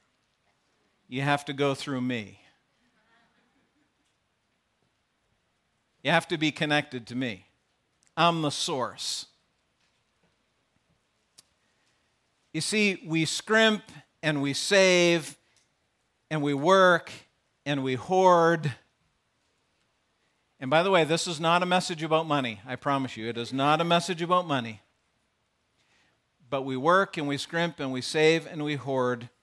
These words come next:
to try and be sure that we have enough of whatever it is we need.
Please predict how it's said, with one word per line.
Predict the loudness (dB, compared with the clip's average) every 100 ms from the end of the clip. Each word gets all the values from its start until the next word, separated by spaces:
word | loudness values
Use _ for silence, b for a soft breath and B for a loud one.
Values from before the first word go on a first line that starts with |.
| -20
to | -14
try | -2 0
and | 0 -2
be | -6
sure | -4 -4 -4
that | -6
we | -10
have | -8 -8 -10
enough | -10 -12 -14 -16 -18 _ _ _ _ _ _ _ _ _ _ _ _ _ _ _ _ _ _ _ _ _ _
of | -12 -6
whatever | -2 -2 -4 -8
it | -10
is | -12 -14
we | -18
need. | -18 -20